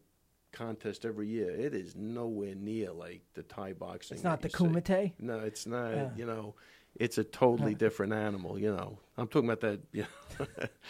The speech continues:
Speaker 1: they put, like, the rope on their hands. It's like a
Speaker 2: Yeah.
Speaker 1: traditional thing, but it, it does take away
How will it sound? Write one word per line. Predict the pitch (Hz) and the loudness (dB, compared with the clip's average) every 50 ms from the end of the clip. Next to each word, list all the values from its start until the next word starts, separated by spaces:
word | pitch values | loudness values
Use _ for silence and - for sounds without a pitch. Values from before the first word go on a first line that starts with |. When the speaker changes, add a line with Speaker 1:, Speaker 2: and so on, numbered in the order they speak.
| - - - - - - - - | -12 -12 -12 -12 -14 -8 -2 2
Speaker 1:
they | 123 120 | 2 4
put, | - - 139 - | 6 4 4 4
like, | 120 123 - - | 4 0 0 2
the | 107 104 | 0 2
rope | 104 117 117 120 117 - | 4 4 4 4 4 2
on | 107 113 117 | 2 2 2
their | 117 113 | 0 0
hands. | 104 113 113 113 113 107 | 0 0 0 0 0 -2
It's | 110 - - | -4 -4 -2
like | 113 110 - | -2 -2 -2
a | - | -2
Speaker 2:
Yeah. | - - | -2 0
Speaker 1:
traditional | 117 117 123 131 120 - - 120 113 | 0 2 4 4 2 2 0 -4 -4
thing, | - - 131 127 | -2 -2 -2 0
but | 113 131 127 - | 0 -2 0 2
it, | 131 139 135 - - | 2 2 2 2 2
it | 113 104 - - - | 0 0 0 0 2
does | 160 156 156 156 156 143 131 123 - - _ - _ _ - | 4 6 6 6 6 4 2 -4 -10 -12 _ -20 _ _ 0
take | - 131 131 - | 2 4 4 4
away | 127 123 123 123 117 113 113 110 110 | 4 2 4 4 2 2 2 0 -2